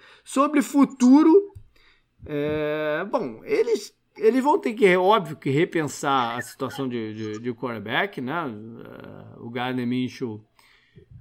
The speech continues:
ah, aquela euforia com ele e tal, se passou tão rápida quanto veio, né?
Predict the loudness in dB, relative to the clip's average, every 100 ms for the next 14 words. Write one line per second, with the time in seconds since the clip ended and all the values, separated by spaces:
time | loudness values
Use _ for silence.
0 | _ -10 -8 -6 -6 -6 -8 -8 -6 0
1 | 0 0 -6 -10 2 6 6 4 4 4
2 | 6 4 2 2 4 4 4 0 -2 0
3 | 2 0 -6 _ _ -20 -20 _ -18 -8
4 | -4 0 2 0 -2 -4 -4 -2 4 4
5 | 2 -6 -6 -6 -4 -4 2 4 4 2
6 | 0 -4 -8